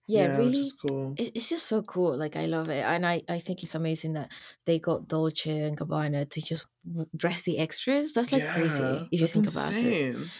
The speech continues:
Speaker 1: Not the lead, not the main actors, but the extras. <laughs>
Speaker 2: Yeah, I mean, that's kind of insane. I think it's
Speaker 1: It
Speaker 2: my,
Speaker 1: is.
Speaker 2: one of my, my new takeaways from it that I didn't realize, I think, watching it was I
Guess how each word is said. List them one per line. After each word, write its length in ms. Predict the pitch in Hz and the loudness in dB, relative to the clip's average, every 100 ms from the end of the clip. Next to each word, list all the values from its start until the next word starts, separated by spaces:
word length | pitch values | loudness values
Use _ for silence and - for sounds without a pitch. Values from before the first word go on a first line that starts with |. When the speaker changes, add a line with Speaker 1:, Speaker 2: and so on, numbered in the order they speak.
| - | -4
Speaker 1:
Not 220 | 226 254 - | -2 0 2
the 80 | 240 | 2
lead, 300 | 233 226 220 185 | 2 -2 -4 -6
not 160 | 214 214 - | -8 -8 -10
the 80 | - | -4
main 220 | 202 202 | -2 0
actors, 500 | 180 180 - - 165 165 | 0 -2 -4 -6 -4 -4
but 140 | 160 | -4
the 160 | 165 - | -2 -2
extras. 680 | 170 - - 104 - - - | -2 -2 -6 -6 -6 -10 -20
<laughs> 40 | _ - | _ -2
Speaker 2:
Yeah, 600 | 254 151 175 156 120 117 | 0 0 2 4 4 2
I 60 | 151 | 0
mean, 120 | 160 | 2
that's 180 | 160 165 | 0 0
kind 280 | - 170 160 | -4 -2 0
of 100 | 139 | -2
insane. 640 | 143 - 135 120 107 175 - _ - - - | -4 -2 0 0 -2 -8 -14 _ -20 -20 -2
I 120 | 151 | -2
think 160 | 165 170 | 0 -2
it's 220 | 175 - | -4 0
Speaker 1:
It 120 | 220 | 2
Speaker 2:
my, 180 | 190 175 | 4 2
Speaker 1:
is. 60 | |
Speaker 2:
one 160 | 175 196 | 2 2
of 80 | 262 | 2
my, 420 | 302 254 233 220 - - | 2 2 2 0 -4 -4
my 260 | 185 170 | 0 2
new 380 | 170 156 160 185 | 0 -2 -2 -2
takeaways 720 | 185 170 135 143 139 139 147 | 0 0 2 2 2 2 2
from 180 | 151 139 | 0 -2
it 120 | 131 | 0
that 120 | 135 | 0
I 100 | 135 | 0
didn't 400 | 139 151 143 139 | 0 -4 -6 -8
realize, 480 | 127 147 143 135 135 | -6 -4 0 0 0
I 60 | 127 | -4
think, 200 | 147 139 | -6 -6
watching 400 | 127 160 165 180 | -4 -4 -4 -4
it 180 | 185 | -2
was 220 | - 151 151 - - - _ - | -2 -4 -4 -16 -20 -20 _ -4
I 420 | 160 165 170 170 | 0 2 2 -2